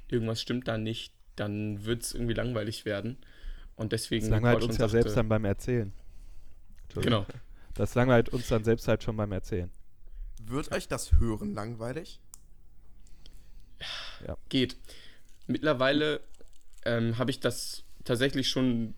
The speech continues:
Speaker 1: wieder drin. Also dann höre ich das einfach so durch und weg, wie jeden Podcast auch. Mir, es wird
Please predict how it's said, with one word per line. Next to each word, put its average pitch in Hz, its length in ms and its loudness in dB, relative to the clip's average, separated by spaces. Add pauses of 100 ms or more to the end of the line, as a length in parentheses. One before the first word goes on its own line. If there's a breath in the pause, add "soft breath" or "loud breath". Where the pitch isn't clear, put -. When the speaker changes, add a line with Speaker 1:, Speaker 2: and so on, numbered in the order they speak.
Speaker 1:
wieder 117 220 2
drin. 147 400 -2
Also 113 180 0
dann 110 200 -2
höre 117 140 0
ich 139 100 -4
das - 160 -4
einfach 117 260 -4
so - 140 -4
durch - 340 -2
und 110 180 -2
weg, - 240 -4 (200)
wie 117 100 -2
jeden 113 200 0
Podcast - 480 -4
auch. - 260 -4 (600 loud breath)
Mir, 120 220 4
es - 160 -2
wird 143 120 4